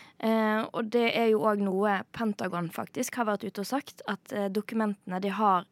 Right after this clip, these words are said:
potensialet for å spre desinformasjon.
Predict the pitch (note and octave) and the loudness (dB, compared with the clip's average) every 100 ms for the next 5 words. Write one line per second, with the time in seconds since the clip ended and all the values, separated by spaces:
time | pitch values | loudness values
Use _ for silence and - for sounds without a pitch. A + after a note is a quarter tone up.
0 | _ - - G3 F#3+ F#3 G3 - F#3+ F#3 | _ -10 -6 -4 0 0 0 -2 -2 -4
1 | - G3 F3 - - - _ G#3+ C4 A#3+ | -4 -2 -4 -6 -20 -20 _ -4 -2 -2
2 | F#3+ A#2 D3 - A3 | -6 -6 -8 -8 -12